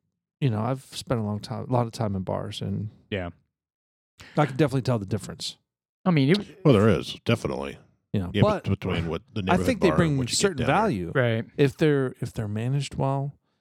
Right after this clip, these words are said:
Speaker 1: and you follow the rules, I think that,
Speaker 3: Or if they're
Speaker 1: um,
Speaker 3: kept up good as well.
Speaker 1: Yeah.
Speaker 3: You can't let it turn into a frickin' dive.
Speaker 1: Yeah.
Speaker 2: Dive
Speaker 1: Just
Speaker 2: bar.
Speaker 1: Yeah. Keep it classy.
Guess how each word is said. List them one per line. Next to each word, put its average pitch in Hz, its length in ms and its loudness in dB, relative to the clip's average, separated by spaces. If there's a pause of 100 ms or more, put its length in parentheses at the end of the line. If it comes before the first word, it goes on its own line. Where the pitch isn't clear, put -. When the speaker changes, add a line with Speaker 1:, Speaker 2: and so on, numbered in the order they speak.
(120)
Speaker 1:
and 117 220 0
you 104 60 -2
follow 120 340 0
the 113 120 -4
rules, 120 680 -2 (240)
I 113 80 -2
think 131 360 -4
that, 110 420 -4
Speaker 3:
Or 123 140 2
if - 80 2
they're 135 120 6
Speaker 1:
um, - 180 -6
Speaker 3:
kept - 300 -4
up - 220 -4 (420)
good 78 160 -2
as 71 160 -6
well. 78 300 -6
Speaker 1:
Yeah. 202 340 -2 (120)
Speaker 3:
You - 140 -14
can't 123 240 -2
let 120 80 0
it 107 80 -4
turn 107 180 -4
into 98 280 -4
a - 20 -2
frickin' 76 380 -8
dive. 69 520 -8 (600)
Speaker 1:
Yeah. 185 340 0 (200)
Speaker 2:
Dive 95 140 -6
Speaker 1:
Just 160 180 2
Speaker 2:
bar. 165 340 2 (560)
Speaker 1:
Yeah. 180 280 0 (520)
Keep 160 220 0
it 208 100 -4
classy. 160 640 -2